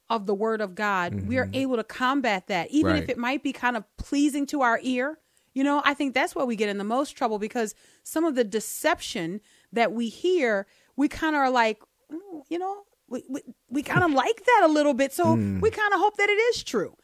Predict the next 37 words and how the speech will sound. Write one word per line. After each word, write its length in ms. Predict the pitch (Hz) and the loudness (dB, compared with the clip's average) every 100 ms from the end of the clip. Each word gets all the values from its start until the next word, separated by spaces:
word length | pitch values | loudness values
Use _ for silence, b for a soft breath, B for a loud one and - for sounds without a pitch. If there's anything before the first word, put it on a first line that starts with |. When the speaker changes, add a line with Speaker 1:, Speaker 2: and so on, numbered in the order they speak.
| b b - | b b -2
Speaker 1:
You 80 | 285 | 2
know 80 | 330 | 4
Speaker 2:
Right. 80 | 330 | 4
Speaker 1:
what 40 | |
I 40 | |
mean? 340 | 311 320 330 330 - | 4 2 0 -2 -4
And 120 | 269 | -2
I 80 | 247 | -2
think 300 | 240 302 - | -2 -6 -4
if 160 | 233 214 | -8 -6
we 200 | 247 240 | -4 -2
are 240 | 208 - - | -2 -4 -14
training 460 | - 302 311 330 | -6 -2 0 0
ourselves 540 | 302 269 - 233 220 - | 0 -4 -4 -4 -6 -8
to 140 | 226 | -12
read 260 | 202 240 247 | -8 -8 -6
the 80 | 247 | -4
Word 220 | 233 214 | -4 -6
of 120 | 190 | -6
God 300 | 196 196 190 | -4 -4 -4
and 100 | 185 | -8
truly 380 | - 277 247 208 | -8 -8 -4 -4
live 520 | 196 202 254 294 220 | -4 0 2 2 0
by 340 | 196 165 160 170 b | -2 0 -2 -6 b
what 100 | 202 | -6
Speaker 2:
Mm-hmm. 280 | - 185 165 | -2 -4 -4
Speaker 1:
we 120 | 202 | -6
read, 440 | 185 196 190 180 175 | -6 -6 -6 -8 -6
then, 280 | 185 175 - | -6 -6 -6
um, 420 | 185 170 165 - | -4 -4 -6 -10
yeah, 200 | 208 240 | -4 -4
we 100 | 208 | -2
won't 240 | 196 208 202 | -6 -8 -6
be 100 | 202 | -6
among 320 | 196 196 202 | -4 -6 -6
those 260 | 196 202 - | -8 -10 -10
who 340 | 226 214 202 | -8 -8 -8